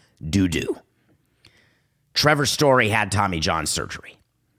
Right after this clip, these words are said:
Maybe not the definition of Tommy John that you want to believe or that the Red Sox want to believe.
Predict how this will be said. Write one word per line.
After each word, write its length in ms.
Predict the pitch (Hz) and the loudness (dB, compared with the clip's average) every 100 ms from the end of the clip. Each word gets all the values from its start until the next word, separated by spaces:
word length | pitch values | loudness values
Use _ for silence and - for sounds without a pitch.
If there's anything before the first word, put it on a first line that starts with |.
| _ _ _ _ | _ _ _ _
Maybe 260 | 85 92 101 | -2 -2 -2
not 180 | 98 | -4
the 60 | 101 | -2
definition 480 | 107 - 110 - 117 | -4 -2 -4 -4 -4
of 60 | |
Tommy 280 | 110 113 117 | -2 -2 -2
John 300 | 101 113 120 | 0 0 2
that 80 | 107 | 0
you 160 | 104 117 | -2 0
want 180 | 113 | -2
to 40 | 113 | -2
believe 280 | 107 117 123 | -2 -2 -2
or 60 | |
that 140 | 113 101 | -4 -6
the 80 | 110 | -2
Red 180 | 120 | -2
Sox 280 | - 98 - | -2 -6 -4
want 140 | 101 95 | -4 -4
to 40 | |
believe. 280 | 90 101 | -2 -2